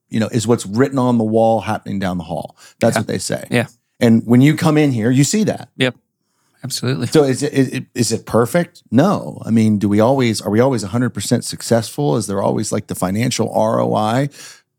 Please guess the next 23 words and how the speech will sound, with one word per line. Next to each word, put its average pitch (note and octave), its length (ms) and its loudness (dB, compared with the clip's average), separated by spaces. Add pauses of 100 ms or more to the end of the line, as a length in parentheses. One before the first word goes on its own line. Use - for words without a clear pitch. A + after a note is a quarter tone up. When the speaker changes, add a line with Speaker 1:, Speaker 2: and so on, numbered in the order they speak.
Speaker 1:
No, C3 300 2
but G2+ 100 -4
that's A2+ 220 -2
not G#2+ 140 -2
the - 80 -10
point. C3+ 400 -2
The - 80 -10
point C3+ 260 0
is G2+ 240 -2
we're G#2 120 -2
leading G#2 240 2
people G#2+ 260 -6
into F#2+ 160 -4
a F#2 40 -4
growing G2 300 -4
relationship F#2 480 -6
with E2 100 -8
Jesus, A2 400 0
and F#2 140 -4
that A2 120 -2
happens G#2+ 440 -6
through E2+ 300 -6 (340)
ministry G#2+ 480 0